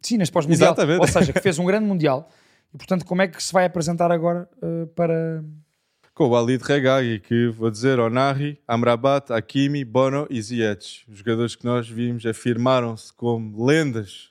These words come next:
Speaker 2: de Marrocos.
Speaker 1: Isso, completamente. E que eu acho
Speaker 2: Lendas.
Speaker 1: que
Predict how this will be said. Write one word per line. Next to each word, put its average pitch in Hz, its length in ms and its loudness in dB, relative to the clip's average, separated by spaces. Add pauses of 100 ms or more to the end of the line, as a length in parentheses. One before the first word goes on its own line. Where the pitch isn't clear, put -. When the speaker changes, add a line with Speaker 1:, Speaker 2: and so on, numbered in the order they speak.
Speaker 2:
de 117 80 -10
Marrocos. 127 500 -2
Speaker 1:
Isso, - 120 -12
completamente. 127 520 -4 (120)
E 160 80 -4
que 131 140 -2
eu 143 140 0
acho 147 160 2
Speaker 2:
Lendas. 123 140 -4
Speaker 1:
que 160 360 -2